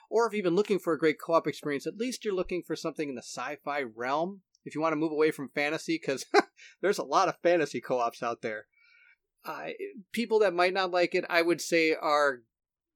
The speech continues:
really gonna be people that wanna win every game. This game is not easy. I,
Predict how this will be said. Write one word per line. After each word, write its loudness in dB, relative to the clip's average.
really 4
gonna 0
be -2
people -2
that 0
wanna 2
win 0
every -2
game. -8
This -4
game 2
is -2
not 0
easy. -10
I, -8